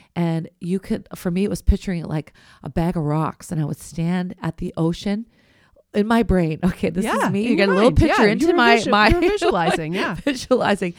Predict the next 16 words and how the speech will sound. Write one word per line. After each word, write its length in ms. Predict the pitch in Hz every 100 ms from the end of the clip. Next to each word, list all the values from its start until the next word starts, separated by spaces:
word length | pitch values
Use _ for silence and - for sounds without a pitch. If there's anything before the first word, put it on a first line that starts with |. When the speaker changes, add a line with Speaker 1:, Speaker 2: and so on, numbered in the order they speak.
| - - 196 -
Speaker 1:
And 140 | 190
with 180 | 185 -
the 80 | 233
God, 320 | 208 190 190 -
I 100 | 175
would 160 | 175
confess 460 | - 185 196 196 -
it 120 | 233 -
and 180 | 175 -
chuck 460 | - - 185 -
it. 160 | 165 - _ _ - -
Be 80 | 202
like, 200 | 185 - 185
"I 160 | 196
give 400 | 185 175 202 185
this 200 | 196 185